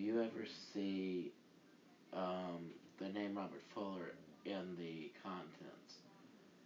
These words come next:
get that D V D so you can know what he looked like when he was younger. You know, that is, if you've seen what I'm talking about, you'll understand.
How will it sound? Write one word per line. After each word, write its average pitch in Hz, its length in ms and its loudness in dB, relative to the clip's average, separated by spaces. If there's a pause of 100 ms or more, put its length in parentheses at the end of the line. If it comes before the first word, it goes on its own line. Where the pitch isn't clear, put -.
(160)
get 107 340 4
that 95 260 2
D 92 120 4
V 87 240 2
D 90 200 6
so - 180 -4
you 85 80 2
can 87 200 -2
know 90 140 0
what 98 100 2
he 98 60 2
looked 90 280 0
like 85 280 0
when 78 100 -6
he 82 160 -2
was 73 180 -4
younger. 73 200 -6 (1800)
You 101 80 4
know, 101 160 8
that 98 120 6
is, 104 220 6
if 98 240 0
you've 98 180 6
seen 101 680 4
what 92 100 0
I'm 85 220 -4
talking 87 340 -4 (160)
about, 80 300 -4 (120)
you'll 87 200 0
understand. - 500 -6